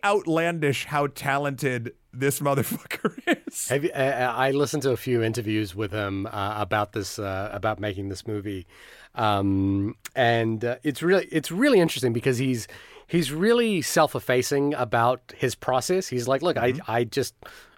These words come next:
Speaker 2: I learn my lines, I turn up, I do my work, and then I leave. You know, I don't really take it home with me or anything like
Speaker 1: Yeah.
Speaker 2: that. I'm not a method actor or anything. Um, I just kind of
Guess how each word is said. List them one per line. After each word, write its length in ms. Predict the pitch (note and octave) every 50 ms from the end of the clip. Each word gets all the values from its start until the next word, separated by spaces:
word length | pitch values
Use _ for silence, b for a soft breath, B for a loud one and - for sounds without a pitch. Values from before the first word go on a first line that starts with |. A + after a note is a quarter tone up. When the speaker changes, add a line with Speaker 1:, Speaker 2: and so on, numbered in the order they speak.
| B
Speaker 2:
I 100 | - G#2+
learn 300 | G#2 G#2 A2+ B2+ C#3 C#3+
my 100 | C3+ C3+
lines, 400 | C#3 C3 B2+ C3 C#3 C#3 C#3+ B2 A#2+
I 60 | G#2+
turn 260 | F#2+ - - C#3 C3+
up, 220 | C#3+ C#3+ - - -
I 80 | A#2 G#2+
do 220 | F#2+ A2+ A2+ A#2+
my 120 | C3 C#3 C3+
work, 280 | B2+ B2+ C3 C3+ - -
and 120 | A#2+ A2
then 60 | A2+
I 100 | A2+ A2+
leave. 320 | A2+ B2 D3 C3 G#2 G2 F#2
You 60 | G2+
know, 100 | G#2 G#2
I 80 | G#2 G#2
don't 180 | A2+ A#2 A#2
really 360 | A2+ A2+ A2+ A2+ A2+ G#2+ F#2+ B B B B B B B _
take 160 | - B2+ G2+
it 60 | G#2
home 200 | F#2 A2+ B2 B2+
with 140 | C3 C#3+ B2+
me 120 | C#3 C#3+ C#3+
or 80 | C3+
anything 220 | B2+ B2+ A#2 D3 C3+
like 100 | C3 B2+
Speaker 1:
Yeah. 80 | - C#3+
Speaker 2:
that. 120 | C#3+ C3+
I'm 100 | A#2 A2+
not 140 | A#2+ B2 A#2+
a 40 | A2+
method 300 | A#2 B2+ B2 - C#3 A#2+
actor 340 | B2 B2+ B2 - C3+ B2 B2
or 40 | A#2+
anything. 420 | B2 A#2+ A2+ C3+ C3 B2+ B2+ B2 A#2
Um, 300 | G#2+ G2+ G#2 G2+ G#2+ A2+
I 140 | G#2 G#2+ A2
just 260 | A#2+ B2+ A2+ - -
kind 200 | - A#2+ A#2 A#2
of 180 | A#2 G#2+ G2